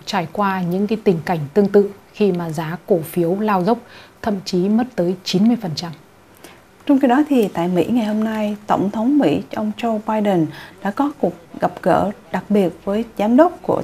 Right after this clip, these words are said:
Speaker 2: tập đoàn Microsoft cũng như là tập đoàn Google. Lý do là bởi vì trong thời gian vừa qua, việc những cái tập đoàn này sử dụng trí tuệ nhân tạo ngày càng gia tăng. Và tất nhiên, một khi mà chúng ta sử dụng trí tuệ nhân tạo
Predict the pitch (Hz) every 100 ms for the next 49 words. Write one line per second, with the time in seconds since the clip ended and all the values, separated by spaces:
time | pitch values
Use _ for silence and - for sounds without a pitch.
0 | - - 196 175 170 190 202 - 190 180
1 | - 285 - - 165 202 202 185 - 170
2 | - 180 170 165 233 240 202 185 156 143
3 | - - - 240 311 302 262 214 170 -
4 | 202 180 - 233 226 190 170 202 190 185
5 | 165 202 202 196 - - - 202 175 175
6 | 175 269 - - 196 180 175 160 165 196
7 | 208 165 - 247 262 - 180 196 190 170
8 | - 175 170 175 165 156 185 185 208 180
9 | - - - - - 214 269 370 311 285
10 | 277 254 - - - 170 165 - 294 285
11 | 226 185 - 247 220 - 214 185 - -
12 | 269 277 - 185 196 180 151